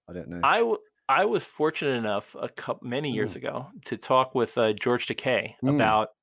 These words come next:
Speaker 2: after, shortly
Speaker 1: Oh,
Speaker 2: after,
Speaker 1: my.
Speaker 2: um, yes, exactly. He,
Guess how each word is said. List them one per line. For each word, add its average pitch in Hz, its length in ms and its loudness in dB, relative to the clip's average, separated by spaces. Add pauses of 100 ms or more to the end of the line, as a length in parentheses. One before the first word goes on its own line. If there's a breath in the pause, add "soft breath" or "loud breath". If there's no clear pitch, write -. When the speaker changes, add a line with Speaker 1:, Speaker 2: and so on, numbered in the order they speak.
(180)
Speaker 2:
after, 131 280 0
shortly 147 360 4
Speaker 1:
Oh, - 20 6
Speaker 2:
after, 120 380 0
Speaker 1:
my. - 20 -2
Speaker 2:
um, 110 280 -4 (560 loud breath)
yes, - 320 0
exactly. 104 420 -4
He, 113 160 -6